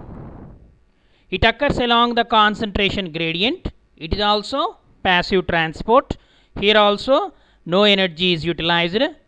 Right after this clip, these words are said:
Um, but it occurs through fixed membrane transport proteins.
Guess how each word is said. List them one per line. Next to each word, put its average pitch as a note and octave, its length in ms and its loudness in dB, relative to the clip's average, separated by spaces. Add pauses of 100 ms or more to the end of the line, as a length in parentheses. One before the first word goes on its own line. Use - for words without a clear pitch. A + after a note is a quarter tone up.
(1120)
Um, F#3 580 2 (380)
but A3+ 480 2 (640)
it F#3 140 -4
occurs A3+ 420 -2
through D4+ 240 0
fixed - 560 -6
membrane A#3 800 -2
transport G3+ 640 -4
proteins. D#3+ 640 -12